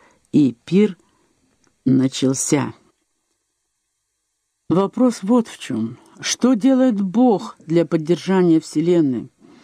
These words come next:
Это похоже на фокус, и учёные стараются разгадать секрет этого фокуса. Меня же всегда интересовала магия как возможность приблизиться к тому, что казалось мне чудом.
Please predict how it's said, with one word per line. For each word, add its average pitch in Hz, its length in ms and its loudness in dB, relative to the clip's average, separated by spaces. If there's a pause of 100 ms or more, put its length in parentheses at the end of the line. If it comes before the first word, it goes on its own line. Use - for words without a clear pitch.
(320)
Это 196 220 -2
похоже 214 400 0
на 208 180 2
фокус, - 540 -4 (100)
и - 120 0
учёные 185 500 2
стараются 170 680 0
разгадать 156 600 -2
секрет 160 680 -2
этого 147 420 0
фокуса. - 640 -4 (500)
Меня 156 560 4
же 220 140 2
всегда 196 520 0
интересовала 190 960 2
магия 185 560 2
как 196 400 -2
возможность 180 800 0
приблизиться 160 760 0
к - 80 -14
тому, 160 400 2
что 156 260 -2
казалось 143 600 -2
мне 131 240 4
чудом. - 480 -2